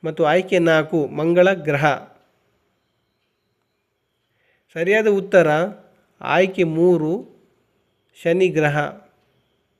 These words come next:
ಗ್ರಾಮ ಪಂಚಾಯಿತಿಯ ಸಂವಿಧಾನದ ತಿದ್ದುಪಡಿ ಎಷ್ಟನೆಯದು? ಆಯ್ಕೆ ಒಂದು ಎಪ್ಪತ್ತೆಂಟನೆಯದು,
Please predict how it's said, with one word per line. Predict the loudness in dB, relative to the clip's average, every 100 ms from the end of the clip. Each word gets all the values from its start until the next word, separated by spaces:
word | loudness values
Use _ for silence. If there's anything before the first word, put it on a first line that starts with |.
| _ _ _ _ _ _ _ _ _ _ _ _ _ _ _ _ _ _ _ _ _ _ _ _ _ _ _ _ _ _ _ _ _ _ _ _ _ _ _ -6
ಗ್ರಾಮ | -4 0 0 0
ಪಂಚಾಯಿತಿಯ | -2 -2 0 0 0 -2
ಸಂವಿಧಾನದ | 0 -2 0 -2 2 2 2 0 -2 -2 -8 _ _ _ _ -10
ತಿದ್ದುಪಡಿ | -6 -4 0 2 4
ಎಷ್ಟನೆಯದು? | 2 2 0 2 2 2 -2 -6 -10 _ _ _ _ _ _ _ _ _ _ _ -10
ಆಯ್ಕೆ | -6 -4 0
ಒಂದು | 2 2 0
ಎಪ್ಪತ್ತೆಂಟನೆಯದು, | -2 -2 -2 0 0 2 2 0 0 -4 -6 -10